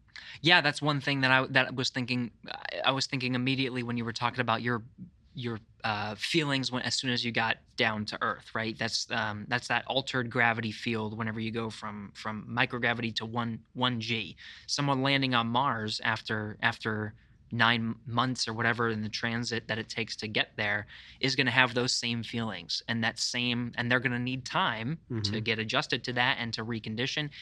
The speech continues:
Speaker 1: You said you had great, great docs that were helping you out and, and carrying you from place to place, and that was very, very beneficial, but that's something that,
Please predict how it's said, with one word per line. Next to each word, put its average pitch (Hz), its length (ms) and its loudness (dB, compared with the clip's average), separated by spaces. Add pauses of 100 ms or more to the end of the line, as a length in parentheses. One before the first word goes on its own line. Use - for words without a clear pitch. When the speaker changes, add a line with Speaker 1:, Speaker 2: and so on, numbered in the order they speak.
(280)
Speaker 1:
You 143 200 0
said 139 240 2
you 127 80 0
had 131 160 4
great, 127 420 2
great 127 260 2
docs 127 340 4
that 127 120 2
were 120 80 0
helping 123 300 0
you 113 100 0
out 185 380 6
and, 110 360 -4
and 110 200 -4
carrying 143 400 2
you 143 80 0
from 127 180 -6
place 131 240 -4
to - 80 -14
place, 156 300 0
and 135 80 2
that 135 100 2
was 131 140 -4
very, 135 440 4 (360)
very 143 200 6
beneficial, 123 520 2
but 113 220 0 (100)
that's - 200 0
something 117 420 0
that, 110 180 0